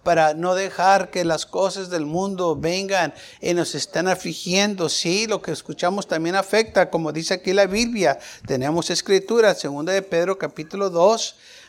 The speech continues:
versículo ocho,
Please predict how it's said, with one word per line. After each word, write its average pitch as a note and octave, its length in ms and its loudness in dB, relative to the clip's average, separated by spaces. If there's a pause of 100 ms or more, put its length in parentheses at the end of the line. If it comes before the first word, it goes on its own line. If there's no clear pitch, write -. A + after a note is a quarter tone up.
versículo D#3 1120 2 (920)
ocho, B3 540 2